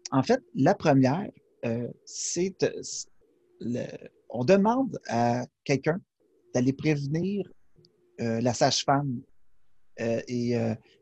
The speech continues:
guérisseuse qui habite pas très loin de Phandalin, mais qui vit isolée dans un moulin sur le haut d'une, d'une colline. Euh,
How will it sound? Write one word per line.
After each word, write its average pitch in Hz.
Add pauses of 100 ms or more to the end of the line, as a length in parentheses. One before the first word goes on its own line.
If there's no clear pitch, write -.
(120)
guérisseuse 147 (640)
qui -
habite 143
pas 240
très 151
loin 139
de 160
Phandalin, 123
mais 151
qui -
vit 190
isolée 139
dans 127
un 123
moulin 123 (380)
sur -
le 120
haut 139
d'une, 123 (100)
d'une 117
colline. 117 (640)
Euh, 120